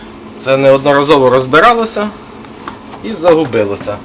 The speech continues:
Ну, я думаю, без цього теж буде робити. Нічого воно йому там не пошкодить. Воно, типа, щоб часом фільтр не залетів.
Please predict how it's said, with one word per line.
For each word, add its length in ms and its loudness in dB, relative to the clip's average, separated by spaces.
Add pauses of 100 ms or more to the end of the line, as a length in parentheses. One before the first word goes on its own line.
(440)
Ну, 60 -4
я 80 -2
думаю, 260 -2
без 180 -2
цього 180 -2
теж 220 -4
буде 220 -6
робити. 400 -4 (720)
Нічого 220 -4
воно 120 -4
йому 140 -6
там 160 -4
не 80 -4
пошкодить. 600 -6 (2250)
Воно, 180 0
типа, 260 -2
щоб 260 -4 (200)
часом 380 0
фільтр 400 2 (1800)
не 100 2 (120)
залетів. 1500 2